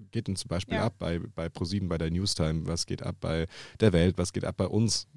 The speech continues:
Speaker 1: bei der Tagesschau, bei B R vierundzwanzig, um jetzt nicht immer nur unsere Produkte zu melden.
Speaker 2: Ja.
Speaker 1: Aber, ähm, das ist, das ist die Gefahr und das ist die Herausforderung, das dann irgendwie wieder ins Bewusstsein zu schaffen. Und da ist das Stichwort Medienkompetenz. Und das ist
Speaker 2: Mhm.
Speaker 1: einfach unglaublich wichtig. Also, dass man Medienkompetenz an Schulen betreibt,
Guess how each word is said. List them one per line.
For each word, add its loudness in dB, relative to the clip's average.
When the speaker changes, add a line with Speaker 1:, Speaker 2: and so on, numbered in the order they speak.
Speaker 1:
bei -4
der 0
Tagesschau, 0
bei -2
B 0
R 0
vierundzwanzig, -2
um -2
jetzt -6
nicht -2
immer -2
nur 0
unsere 0
Produkte -8
zu -6
melden. -6
Speaker 2:
Ja. -2
Speaker 1:
Aber, -6
ähm, 2
das 2
ist, 0
das 4
ist -4
die 0
Gefahr 4
und 2
das -2
ist -6
die 2
Herausforderung, 2
das 0
dann 0
irgendwie 0
wieder 0
ins -4
Bewusstsein 0
zu -6
schaffen. -4
Und -6
da -4
ist -6
das -4
Stichwort -4
Medienkompetenz. -4
Und -20
das -2
ist 0
Speaker 2:
Mhm. -6
Speaker 1:
einfach -8
unglaublich -4
wichtig. -4
Also, -6
dass -6
man 0
Medienkompetenz -2
an -4
Schulen 2
betreibt, -2